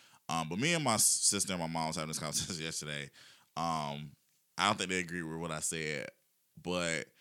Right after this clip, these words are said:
I'm really big on, again, people taking accountability for their actions. Like, really big on that. Like, again, not saying that, um, if I did something to you, I shouldn't own up to what I did and apologize. But at the same time,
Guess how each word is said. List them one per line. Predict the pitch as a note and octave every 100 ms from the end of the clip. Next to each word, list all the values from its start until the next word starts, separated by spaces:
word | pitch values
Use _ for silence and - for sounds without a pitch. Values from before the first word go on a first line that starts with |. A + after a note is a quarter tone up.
| _ _ _ _ _ _ _
I'm | D3 G3 E3
really | B2+ C3 B2+ A#2+
big | F2 G#2 G2+ G2 F#2+ -
on, | F2 F#2 F2 F2 E2+ E2+ E2 -
again, | E2 E2+ F2+
people | F2 F#2+ F2
taking | - E2+ D#2+
accountability | D2+ E2 D#2 D2+ D2+ C#2+
for | C#2+ D2
their | C#2
actions. | B1 A#1 G#1 G1+ - - _ _ -
Like, | D#2 A1+
really | D#2+ F2 D#2+
big | D#2 C#2+
on | C#2+ B1+
that. | C2+ -
Like, | D#2+
again, | E2+ F#2
not | A2 B2+
saying | B2 B2 A#2 F#2+
that, | F#2+ F#2 E2+ - _ _ _ _ _ _ _ _ -
um, | F2+ F2 D#2+ D2+ _ -
if | F#2
I | G#2 F#2+
did | E2+ F#2
something | F#2+ F2 E2
to | F#2
you, | F2 E2+
I | E2
shouldn't | F2+ F#2 D2 D#2+
own | D2+ E2 E2
up | -
to | E2+
what | E2+
I | D#2
did | D#2 D2
and | D2
apologize. | D2+ E2 D2+ C#2+ C#2+
But | E2+
at |
the | D#2+
same | F#2+ F2+
time, | F2 F2 F2 E2